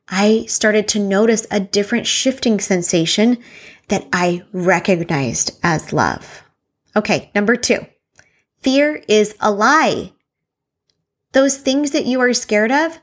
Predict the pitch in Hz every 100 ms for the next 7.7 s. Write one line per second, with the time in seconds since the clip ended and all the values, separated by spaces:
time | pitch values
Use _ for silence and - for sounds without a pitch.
0 | _ - - 240 233 226 226 226 214 226
1 | 214 208 - 185 190 180 175 165 - -
2 | 156 127 117 180 _ _ _ _ _ _
3 | _ 277 349 254 233 254 262 247 233 214
4 | 233 330 403 - 170 - 127 277 370 -
5 | _ _ _ - 220 339 427 370 427 -
6 | - _ _ _ _ - 302 320 302 262
7 | 247 220 - 320 233 -